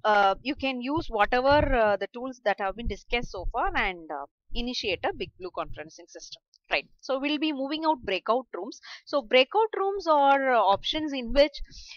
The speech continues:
you can group your students randomly to ha-, um, have their own discussion inside their groups. For example, I can give a concept to discuss among yourself. I cannot have the entire forty-two or sixty to discuss among themselves in a room.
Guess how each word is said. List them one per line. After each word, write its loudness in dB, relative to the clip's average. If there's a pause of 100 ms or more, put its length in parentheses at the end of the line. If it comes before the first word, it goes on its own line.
you 0
can 0 (100)
group 4 (240)
your 6
students -2
randomly 0 (540)
to -2
ha-, 4
um, 0
have 6
their 8
own 4
discussion 0
inside 2
their 6
groups. -6 (480)
For 6 (100)
example, -2
I 2
can -8
give -2
a -4
concept -2
to -6
discuss -8
among -6
yourself. -4 (340)
I 0
cannot 4 (160)
have 2
the 2
entire 4
forty-two 0
or 6
sixty 4
to -2
discuss -4
among -8
themselves -6
in -12
a -2
room. -2